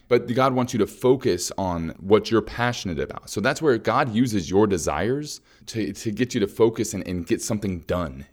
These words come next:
in a particular area. So I, I'm fully consent to all the teachings of the Catholic Church,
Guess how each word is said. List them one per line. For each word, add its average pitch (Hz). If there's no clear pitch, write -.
in 92
a 85
particular 87
area. -
So 87
I, 101
I'm 98
fully 135
consent 101
to -
all 101
the 95
teachings 85
of 78
the 73
Catholic -
Church, -